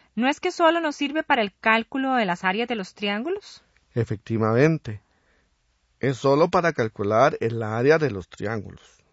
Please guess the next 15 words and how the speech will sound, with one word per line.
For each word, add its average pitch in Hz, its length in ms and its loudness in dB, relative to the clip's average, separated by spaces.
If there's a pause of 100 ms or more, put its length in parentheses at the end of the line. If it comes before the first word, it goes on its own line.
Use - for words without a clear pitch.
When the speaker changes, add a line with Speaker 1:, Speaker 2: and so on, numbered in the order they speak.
(260)
Speaker 2:
Lo 113 220 -2
bueno 139 400 2 (180)
de 123 200 0
este 139 180 -6
teorema 131 560 0 (300)
es 127 200 0
que 113 140 -2
los 101 240 -2
datos 151 400 0
que 170 120 -6
se 156 100 -4
utilizan 135 720 -4
en 107 220 -10
su 107 140 -12
fórmula 165 600 -2